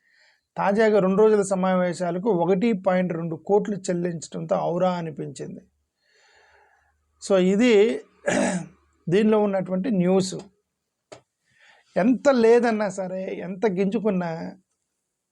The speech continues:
మ్యాక్సిమం ఒక ఫైవ్ స్టార్ హోటల్ నుంచి తీసుకొచ్చిన ఒక ప్లేట్కి మూడు వందల కంటే ఎక్కువ అవ్వదు.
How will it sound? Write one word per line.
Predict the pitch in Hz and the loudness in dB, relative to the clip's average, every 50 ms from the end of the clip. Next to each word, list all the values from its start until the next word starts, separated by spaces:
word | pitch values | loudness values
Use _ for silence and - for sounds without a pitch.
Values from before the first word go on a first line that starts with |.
| _ _ _ _ _ _ _ _ _ _ _ _ _ _ 170 | _ _ _ _ _ _ _ _ _ _ _ _ _ _ -2
మ్యాక్సిమం | 165 170 196 196 180 196 214 202 202 196 196 - - - _ _ _ _ _ _ _ _ _ _ _ _ _ _ _ _ _ _ _ _ _ _ _ _ - | 0 0 0 0 2 2 2 2 0 0 -4 -8 -14 -20 _ _ _ _ _ _ _ _ _ _ _ _ _ _ _ _ _ _ _ _ _ _ _ _ -6
ఒక | 175 190 190 | -4 -4 -2
ఫైవ్ | 156 190 208 190 | 0 0 0 0
స్టార్ | 196 226 226 220 | 2 2 2 4
హోటల్ | 208 202 202 202 190 208 202 202 | 4 4 4 4 2 0 -2 0
నుంచి | 202 196 196 190 196 180 | 0 -2 -2 -4 -4 -2
తీసుకొచ్చిన | 196 202 190 190 - 202 185 190 190 175 170 165 165 160 170 - - _ _ _ _ _ _ _ _ _ _ 165 | -2 -2 -2 0 -2 -2 -2 -2 -4 -4 -4 -6 -6 -8 -10 -14 -16 _ _ _ _ _ _ _ _ _ _ -8
ఒక | 156 165 180 - | -6 -6 -4 -2
ప్లేట్కి | 190 202 214 226 185 233 | 2 2 2 2 0 -2
మూడు | 202 180 185 190 190 190 | -4 -2 0 0 0 0
వందల | 190 185 202 196 | 0 -2 -2 -4
కంటే | 190 196 185 185 170 | -4 -4 -4 -4 -4
ఎక్కువ | 156 - - 160 143 | -4 -4 -2 -2 -2
అవ్వదు. | 139 135 131 139 - | -2 -4 -8 -12 -16